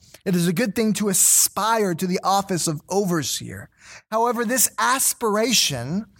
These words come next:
to the office must be driven by a,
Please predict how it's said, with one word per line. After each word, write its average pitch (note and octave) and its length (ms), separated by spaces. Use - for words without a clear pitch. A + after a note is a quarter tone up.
to C4+ 220
the B3+ 140
office B3 420
must B3+ 320
be C4 160
driven A#3 480
by A3 200
a, G#3 240